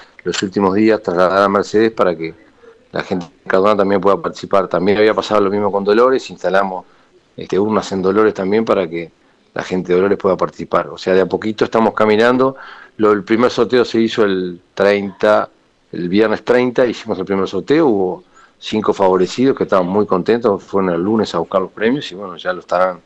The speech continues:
este, gastando o, o usando. Así que creemos que, que va a ser muy bueno. El primer mes costó un poquito el arranque y sobre todo que a, la, a cualquier familia los primeros días no tienen los diez tickets de, de compra generado en el mes.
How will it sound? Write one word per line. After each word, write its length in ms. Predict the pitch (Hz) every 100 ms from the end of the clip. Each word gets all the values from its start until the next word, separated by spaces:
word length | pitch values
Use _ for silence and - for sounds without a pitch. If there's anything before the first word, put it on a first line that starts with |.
| _ _ _ _ _ -
este, 420 | - - 85 -
gastando 640 | - 80 98 104 90 85 - - _ -
o, 380 | 92 87 82 80 _ _ _ -
o 100 | 92
usando. 540 | 95 117 107 87 82 _ _ - - _
Así 280 | 80 - 98
que 240 | - -
creemos 340 | 92 104 120 113
que, 300 | 117 107 92
que 100 | 104
va 80 | 107
a 60 |
ser 100 | 113
muy 120 | 110
bueno. 280 | 107 131 151
El 160 | 147 98
primer 300 | 104 98 120
mes 360 | 127 117 - -
costó 320 | 117 - 156
un 80 | 147
poquito 440 | 143 123 143 143
el 80 | 120
arranque 600 | 120 131 139 135 170 175 - _
y 60 | 104
sobre 260 | - 113
todo 280 | 92 127 135
que 140 | 135 120
a, 40 |
la, 240 | 107 98 -
a 120 | 92
cualquier 360 | 104 92 117
familia 560 | 110 107 113 117 131 131 _ _ _ -
los 120 | 98
primeros 380 | 98 95 117 110
días 180 | 131 139
no 100 | 101
tienen 260 | 123 117
los 80 | 98
diez 240 | 95 104 -
tickets 420 | 110 - 95 - _ _ _
de, 340 | 90 90 90 82
de 160 | 82
compra 400 | - 107 104 98
generado 380 | - 90 90 92
en 60 | 87
el 80 |
mes. 280 | 92 101 -